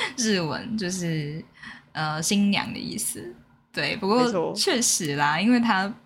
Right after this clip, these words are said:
Speaker 1: 毕竟是英雄，就是一直，呃，你，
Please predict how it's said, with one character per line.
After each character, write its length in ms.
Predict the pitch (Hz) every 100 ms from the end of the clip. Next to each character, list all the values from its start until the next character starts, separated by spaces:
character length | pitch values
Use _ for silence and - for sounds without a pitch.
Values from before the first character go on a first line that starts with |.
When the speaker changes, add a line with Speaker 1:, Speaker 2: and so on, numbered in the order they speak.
| - - - -
Speaker 1:
毕 120 | 254
竟 160 | 233 240
是 160 | 240
英 160 | 208 220
雄， 240 | 208 156
就 80 | 160
是 140 | 180
一 100 | 165
直， 300 | 156 151 147 - - _ _ _ _
呃， 260 | 180 165
你， 240 | 165 175